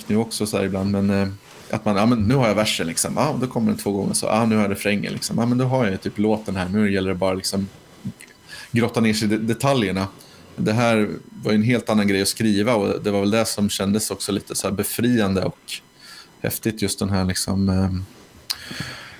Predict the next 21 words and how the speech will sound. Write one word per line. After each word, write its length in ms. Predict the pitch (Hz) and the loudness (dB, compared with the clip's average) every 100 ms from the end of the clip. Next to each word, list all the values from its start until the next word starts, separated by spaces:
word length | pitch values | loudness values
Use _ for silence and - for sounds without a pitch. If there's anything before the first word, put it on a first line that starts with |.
| - | -2
ja, 80 | |
men 120 | - 107 | 2 4
det 40 | |
är 20 | |
en 540 | 107 101 85 - - - - | 2 2 0 -2 -2 -4 -2
progressiv 540 | 123 110 110 113 110 | 0 2 2 2 2
genre, 580 | 107 120 123 120 120 110 | 2 4 4 4 4 2
och 220 | 101 - | 0 -2
just 400 | 107 - - - | -2 -2 -6 -6
att 160 | 98 - | -4 0
det 60 | |
handlar 320 | 107 107 101 | 2 4 4
mycket 200 | 107 107 | 4 2
om 80 | 104 | 0
att 120 | 98 | 0
man, 280 | 104 98 98 95 - - - | 0 2 0 -2 -10 -14 -2
man 200 | 107 101 | 0 2
har 320 | 110 110 107 | 2 2 2
kanske 480 | 104 - 101 98 - - - - - - - - | 0 0 2 0 -2 -6 -12 -20 -20 -20 -20 -8
något 260 | 110 107 - | -4 -4 0
enkelt, 760 | 117 107 113 107 - - - | 0 2 0 -4 -4 -8 -6